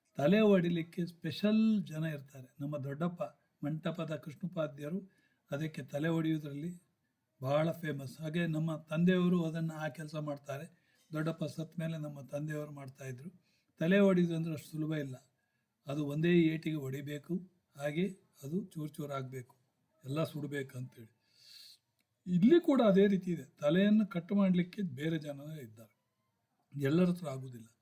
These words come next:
ಅವ್ರು ಏನು ಮಾಡ್ತಾರೆ ಅಂದರೆ, ಒಂದೊಂದೇ ಬಾಡಿ ಭಾಗವನ್ನು ಕಟ್ ಮಾಡಿ ಎಲ್ಲ ಹದ್ದುಗಳಿಗೆ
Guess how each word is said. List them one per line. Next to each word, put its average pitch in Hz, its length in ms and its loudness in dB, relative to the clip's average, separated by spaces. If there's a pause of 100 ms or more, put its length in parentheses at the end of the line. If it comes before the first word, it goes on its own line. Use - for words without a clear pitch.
(380)
ಅವ್ರು 165 180 6
ಏನು 285 220 8
ಮಾಡ್ತಾರೆ 202 380 6
ಅಂದರೆ, 180 180 4
ಒಂದೊಂದೇ 196 380 4
ಬಾಡಿ 170 440 2 (840)
ಭಾಗವನ್ನು 165 680 0 (360)
ಕಟ್ 175 220 -4
ಮಾಡಿ 160 240 -2
ಎಲ್ಲ 151 280 -6 (840)
ಹದ್ದುಗಳಿಗೆ 151 480 -2